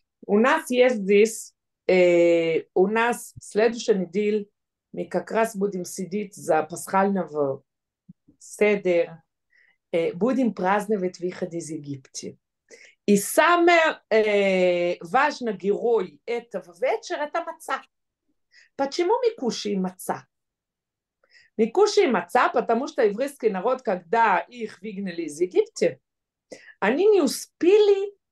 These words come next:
делить себе хлеб, этого не хвастался,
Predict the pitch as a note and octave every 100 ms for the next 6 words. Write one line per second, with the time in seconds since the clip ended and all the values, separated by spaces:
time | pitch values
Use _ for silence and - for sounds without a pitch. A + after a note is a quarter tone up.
0 | _ _ - F#3 D4+ D#4 D4 A3 E3+ D3
1 | - C4 D#4 D4 A3 - _ _ _ -
2 | C#4 D#4+ C4 G#3 G3 F#3+ F3+ G3+ D4+ F4+
3 | - C#4 C4 - B3+ A#3+ A#3 A3+